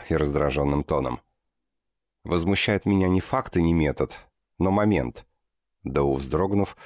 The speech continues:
вернулся к настоящему, гадая, не заснул ли он. «Пошли», — сказал он, соскальзывая по креслу и остановившись на его краю, прежде чем встать. «Пройдёмся. Вымещу неудовольствие на глине».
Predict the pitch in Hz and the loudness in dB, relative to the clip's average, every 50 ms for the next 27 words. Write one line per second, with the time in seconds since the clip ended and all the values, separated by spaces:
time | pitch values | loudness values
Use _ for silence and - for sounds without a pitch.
0 | - - - 92 104 101 92 98 104 101 - - - 90 87 - - 92 92 90 | -20 -10 -4 -2 0 0 2 0 0 0 -2 -4 -2 -2 -2 0 0 2 2 2
1 | 78 71 67 - - - 57 57 60 - - - 76 71 76 73 65 73 71 69 | 2 2 0 -2 -2 -4 -4 -6 -8 -8 -8 -10 -4 -4 -2 -2 0 0 0 0
2 | 71 73 71 80 78 - - 76 69 64 65 65 64 123 - 117 - - _ _ | 0 0 -2 -2 -2 -4 -4 -4 -4 -4 -2 -4 -2 -2 -4 -4 -6 -10 _ _
3 | _ _ _ _ _ _ _ _ _ _ _ _ _ 82 85 - - - 85 71 | _ _ _ _ _ _ _ _ _ _ _ _ _ -2 0 0 0 0 -2 -2
4 | 62 58 - - - 78 71 67 76 71 69 67 67 - 76 71 - - 73 71 | -2 -2 -4 -2 -2 0 0 0 0 0 0 -2 -2 -2 -2 -2 -2 0 -2 -2
5 | 67 64 71 67 71 69 - 73 - - - 98 98 - - 90 87 82 - - | -2 -2 -2 -2 0 -2 -2 -2 -4 -2 0 0 0 0 0 0 -2 -2 -2 -2
6 | - 90 87 - - - 76 73 73 80 85 - - 80 76 - - 78 73 71 | -2 -2 0 -2 -2 -2 -2 0 0 0 -2 -2 -2 -4 -4 -2 -2 -2 -2 0
7 | 73 - - - 71 71 78 82 - 76 73 73 67 69 67 - - 71 69 - | -2 -4 -2 -2 0 0 0 0 0 0 0 0 0 -2 -4 -4 -4 -2 -2 -4
8 | - - - 58 55 - - _ _ _ _ _ _ _ - - 92 92 87 80 | -4 -4 -4 -4 -4 -4 -10 _ _ _ _ _ _ _ -6 -2 -2 0 0 0
9 | 80 65 64 - - - 58 - - _ _ _ _ _ _ _ _ - 120 123 | 0 0 0 0 -2 -2 -4 -6 -8 _ _ _ _ _ _ _ _ -4 0 2
10 | 123 104 92 85 - 85 85 82 80 78 82 80 76 78 78 78 - - - 71 | 2 4 2 2 2 2 2 2 2 2 2 2 2 2 2 0 0 -2 -2 0
11 | 71 73 76 69 76 69 65 65 55 50 - | 0 0 0 0 -2 -2 -2 -4 -6 -8 -10